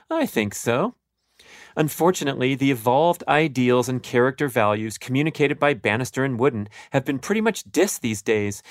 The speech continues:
in two hundred and eighty characters or whatever. Instead, we proceed with a win-at-all-costs mentality and an attachment of self-esteem to results. Remember, Coach Wooden said, quote, "Worrying about the scoreboard is a big mistake.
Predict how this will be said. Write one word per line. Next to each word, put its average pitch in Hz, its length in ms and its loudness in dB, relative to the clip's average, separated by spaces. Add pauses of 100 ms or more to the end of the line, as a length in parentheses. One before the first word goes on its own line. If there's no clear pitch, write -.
(160)
in 131 240 -2
two 190 180 -4
hundred 185 280 2
and 175 120 -2
eighty 180 200 0
characters 147 720 -2
or 127 60 0
whatever. 151 520 -2 (300)
Instead, 147 520 0
we 165 100 0
proceed 175 680 -2 (200)
with 180 160 0
a 165 40 0
win-at-all-costs 156 1000 2
mentality 143 760 0 (280)
and 143 120 0
an 139 100 -2
attachment 139 760 -2
of 143 120 -4
self-esteem 131 800 -2
to 147 140 -8
results. 165 580 -2 (580)
Remember, 185 320 0
Coach 185 320 0
Wooden 185 200 2
said, 117 360 0 (220)
quote, 160 420 0 (320)
"Worrying 220 680 2
about 156 400 2
the 156 80 0
scoreboard 123 880 0
is 147 140 0
a 151 60 0
big 180 360 2
mistake. 151 680 0